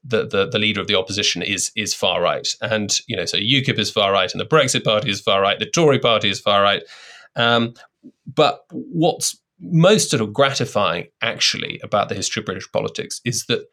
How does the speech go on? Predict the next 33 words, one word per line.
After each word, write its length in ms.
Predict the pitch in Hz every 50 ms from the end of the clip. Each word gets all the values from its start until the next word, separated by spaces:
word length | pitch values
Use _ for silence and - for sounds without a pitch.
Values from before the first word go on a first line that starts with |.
| _ _ _ _ _
the 100 | 135 120
far 380 | 117 117 - 143 135 135 127 120
right 240 | 113 110 104 - -
has 180 | - 113 107
never, 720 | 104 107 117 113 113 113 113 113 104 101 95 92 95 - _ _ _
ever 400 | 131 113 110 101 - - - - - -
really 380 | - 113 110 107 104 92 92 92
had 260 | - - 90 90 - -
any, 420 | 131 113 110 110 107 104 107 - _ -
any 520 | 123 127 117 110 110 107 110 104 101 104 - - - _ _ _ _ -
meaningful 600 | 117 113 113 107 104 101 101 - - 104 104 -
prospect 640 | - 107 107 - - - - 92 82 69 - - - -
of 360 | 92 92 92 90 90 - - - -
electoral 400 | 107 95 92 87 - - 87 87
success 640 | - - - - - 92 85 - - - - - -
or, 220 | 107 101 95 - - -
or 160 | 101 92 - -
power, 420 | - 95 95 95 95 92 90 87 - _ _ _ _ _ _ _ _
uh, 380 | 98 92 90 90 90 90 92 - - _ -
uh, 380 | 98 95 92 90 90 92 92 - - _ -
e-, 60 | - - -
ever, 320 | - 117 123 127 110 - -
as 120 | - - -
far 120 | 87 85
as 120 | 87 -
I 100 | - 95
know. 200 | 92 95 98 92
I 100 | 95 98
mean, 220 | 107 113 113 110 110
the 60 | 113
B 160 | - 147 139
N 160 | 113 101 101
P 480 | 101 - - 113 113 107 104 104 104 -